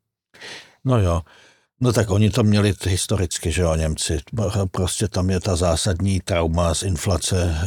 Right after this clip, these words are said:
ze dvacátých let, což považují za základní tragédii Německa, která potom rozpoutala všechno, jo. Takže prostě ve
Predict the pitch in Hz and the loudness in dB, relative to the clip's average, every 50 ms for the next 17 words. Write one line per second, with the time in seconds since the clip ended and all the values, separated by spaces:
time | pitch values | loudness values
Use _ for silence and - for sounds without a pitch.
0 | 87 87 82 82 85 78 80 82 87 - 101 87 78 - - 92 82 76 87 82 | -2 -2 0 0 0 0 -2 -2 -2 0 -2 -2 -2 -2 -2 -4 -2 -2 -2 -2
1 | 80 - - 98 90 - - 90 80 82 78 80 87 85 80 78 82 80 76 78 | -2 -4 -4 -6 -6 -4 -4 -4 -2 -2 -2 0 0 0 0 0 -2 -2 -2 -2
2 | 78 82 - - 87 82 85 87 85 85 85 85 104 - _ _ _ - 101 90 | -4 -4 -4 -4 -4 -2 -2 -2 0 0 -2 -4 -6 -10 _ _ _ -4 -2 -2
3 | 87 85 92 90 85 80 90 82 82 80 87 80 78 80 80 - - - 90 78 | 0 0 0 0 0 0 0 0 0 0 0 0 0 -2 -2 -4 -6 -4 -4 -6
4 | - - - 85 80 82 85 - 87 85 - - 87 90 90 78 - - - 90 | -4 -6 -6 -4 -4 -4 -4 -4 -6 -6 -4 -4 -4 -4 -4 -6 -6 -4 -4 -4
5 | 78 - 92 85 80 - - - 80 - - 76 71 71 - - - - 82 85 | -4 -2 -2 -2 -2 -4 -4 -6 -8 -6 -6 -6 -6 -6 -8 -8 -6 -4 -4 -4
6 | 87 90 90 - - - - - - - - - - - 101 90 90 104 92 - | -4 -6 -8 -10 -14 -18 -16 -14 -14 -14 -14 -10 -4 -2 -2 0 0 0 0 0
7 | 95 82 - - - 101 87 90 | -2 -2 -2 -2 -2 0 0 0